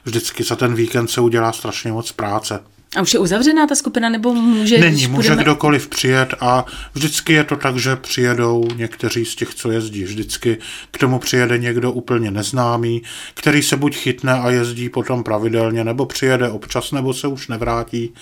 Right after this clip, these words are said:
Speaker 1: To
Speaker 2: Takže
Speaker 1: už
Speaker 2: jsou to i
Speaker 1: je
Speaker 2: takové práce, že tedy nemusím být nějak fundovaná, že skutečně
Speaker 1: Vůbec ne,
Speaker 2: může
Speaker 1: opravdu
Speaker 2: přijet
Speaker 1: děláme
Speaker 2: kdokoliv.
Speaker 1: takové ty práce, co, co umí v podstatě každý člověk. Hodně jsme se věnovali parku, který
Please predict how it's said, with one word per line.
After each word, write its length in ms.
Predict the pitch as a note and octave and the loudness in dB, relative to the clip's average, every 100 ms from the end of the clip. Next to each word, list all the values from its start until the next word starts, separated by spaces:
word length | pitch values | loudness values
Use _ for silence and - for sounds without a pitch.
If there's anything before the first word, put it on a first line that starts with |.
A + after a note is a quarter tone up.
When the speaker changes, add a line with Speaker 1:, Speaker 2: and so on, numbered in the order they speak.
| - - - - | -20 -18 -18 -2
Speaker 1:
To 100 | - | 2
Speaker 2:
Takže 160 | - | 2
Speaker 1:
už 80 | A#3 | 2
Speaker 2:
jsou 160 | A#3 G#3 | 2 4
to 120 | A#3 | 4
i 40 | |
Speaker 1:
je 40 | A3 | 4
Speaker 2:
takové 340 | A3 G#3+ A3 | 2 2 2
práce, 400 | G#3+ F#3+ F#3 G#3 | 4 4 4 2
že 120 | G3+ | -2
tedy 220 | G3+ G#3 G3+ | 0 2 4
nemusím 500 | F3 F3+ - G3 F3+ | 4 4 2 4 2
být 180 | F3 | 2
nějak 220 | F#3 E3+ - | 4 2 2
fundovaná, 720 | F#3 F3+ F3 E3+ E3+ D#3+ E3 | 2 4 4 4 6 4 2
že 140 | F#3 | 0
skutečně 280 | - - D3 | -6 2 4
Speaker 1:
Vůbec 240 | D3 D3+ | 6 6
ne, 60 | - | 4
Speaker 2:
může 200 | - A2+ | 4 4
Speaker 1:
opravdu 360 | A2+ B2+ C3 B2+ | 4 4 2 4
Speaker 2:
přijet 140 | B2+ | 4
Speaker 1:
děláme 200 | - B2+ | 6 6
Speaker 2:
kdokoliv. 440 | B2 B2+ C3 D#3+ D3+ - - - C3 | 4 6 6 4 0 -10 -16 -14 -6
Speaker 1:
takové 420 | A#2+ - B2 B2+ | -4 0 2 2
ty 140 | C#3 | 2
práce, 500 | C3 A#2+ A#2+ A#2+ - - | 0 0 0 0 -6 -6
co, 280 | - B2+ A#2+ | -2 -2 -2
co 200 | - B2+ | -2 0
umí 340 | B2+ B2 B2 | 0 0 -4
v 100 | A2+ | -4
podstatě 540 | B2 - - A#2+ C3+ B2 _ _ _ | -6 -6 -4 -2 -2 -4 _ _ _
každý 380 | - A2 A2+ B2 | -4 -4 -4 -4
člověk. 580 | - G2 G2+ G#2+ G#2+ - - - - | -4 -4 -4 -4 -6 -14 -18 -16 -10
Hodně 400 | - A#2+ B2+ B2+ A#2+ | -2 0 2 2 0
jsme 200 | B2+ A2 | -4 -4
se 140 | A#2+ | 0
věnovali 460 | A#2 A#2 A2+ A#2 A#2+ | 0 0 0 0 0
parku, 440 | - G#2 - A#2 | -4 -6 -4 -6
který 420 | - A2+ A2 A2+ | -4 -4 0 0